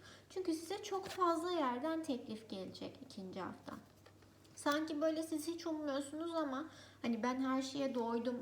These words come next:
bana artık gerek yok." da diyor olabilirsiniz. Fakat burada birden çok iş teklifi görüyorum. Yani belki de üç, dört farklı iş teklifi ve bu yüzden hatta eski işinize olan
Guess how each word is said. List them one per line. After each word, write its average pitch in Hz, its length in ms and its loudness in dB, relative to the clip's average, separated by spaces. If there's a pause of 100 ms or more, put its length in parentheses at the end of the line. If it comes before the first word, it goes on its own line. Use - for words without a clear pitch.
bana 233 320 0
artık 233 360 -4
gerek 226 360 -2
yok." 285 200 -2
da 262 160 0
diyor 214 140 -2
olabilirsiniz. 196 640 -4 (420)
Fakat 359 380 0
burada 320 240 0
birden 311 440 2
çok 339 160 -4 (140)
iş - 220 -4
teklifi 226 500 -2
görüyorum. 214 520 -4
Yani 233 360 -2
belki 233 400 -2
de 233 100 -2
üç, 254 600 -2
dört 247 340 0
farklı 254 360 0
iş - 240 -4
teklifi 330 520 -4 (420)
ve 269 180 2
bu 349 100 4
yüzden 349 360 0
hatta 330 540 2
eski 285 320 -2
işinize 302 400 0
olan 311 320 4